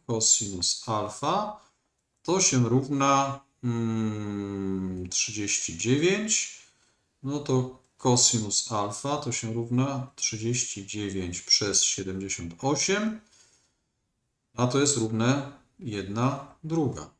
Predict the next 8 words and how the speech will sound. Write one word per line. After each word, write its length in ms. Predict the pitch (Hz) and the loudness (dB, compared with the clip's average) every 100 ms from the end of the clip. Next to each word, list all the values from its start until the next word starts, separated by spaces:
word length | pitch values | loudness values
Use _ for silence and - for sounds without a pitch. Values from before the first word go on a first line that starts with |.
| _ 123 | _ -4
Jak 200 | 127 - | -4 -2
tak, 360 | 101 117 123 | -2 0 0
no 100 | 127 | -2
to 260 | 123 113 110 | -2 -4 -2
alfa 640 | 104 104 - 135 160 - _ _ _ _ - | -2 -2 -2 -2 -2 -8 _ _ _ _ -8
to 120 | 180 | -4
się 200 | 143 123 | 2 4
równa 600 | 120 117 117 139 151 | 4 2 2 2 0